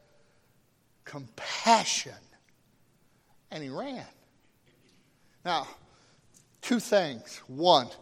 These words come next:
so he had compassion. Now, as the father, he could have said, "No, you left, you lad, you made the bed, you lie in it."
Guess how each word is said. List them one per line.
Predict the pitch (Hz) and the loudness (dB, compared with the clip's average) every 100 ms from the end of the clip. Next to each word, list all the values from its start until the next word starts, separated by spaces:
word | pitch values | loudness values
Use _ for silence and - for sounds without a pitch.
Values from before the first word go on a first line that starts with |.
| - - - | -20 -20 -6
so | 247 | 2
he | 196 | 4
had | 175 175 | 6 4
compassion. | - 131 165 156 139 - 107 - - - - - | 2 -4 6 8 8 0 -10 -18 -20 -20 -10 6
Now, | 190 156 - - - | 8 8 2 0 12
as | 254 269 | 12 12
the | - 233 | 12 12
father, | - 226 294 320 208 202 208 - - - | 12 12 12 12 6 2 0 -10 -20 -4
he | 233 | -2
could | - 233 | 2 4
have | 226 | 4
said, | - 226 214 - - - - | 6 8 8 4 -16 -20 -10
"No, | 135 160 196 269 339 285 185 - - - - - - - - - | -2 4 12 12 12 12 12 8 -10 -14 -16 -18 -20 -20 -20 -4
you | 139 262 311 285 | 12 12 12 12
left, | 294 330 330 - - - - - - - - - _ _ _ - _ - | 12 12 12 12 -12 -12 -16 -20 -20 -20 -20 -20 _ _ _ -20 _ 6
you | 196 254 | 12 12
lad, | 277 277 285 262 - | 12 12 12 12 8
you | 220 247 | 8 12
made | 285 294 | 12 12
the | 269 | 12
bed, | 254 294 226 | 12 12 12
you | 240 233 | 6 12
lie | 254 269 269 | 12 12 12
in | 247 220 196 | 12 8 6
it." | 160 131 - | 2 -10 -18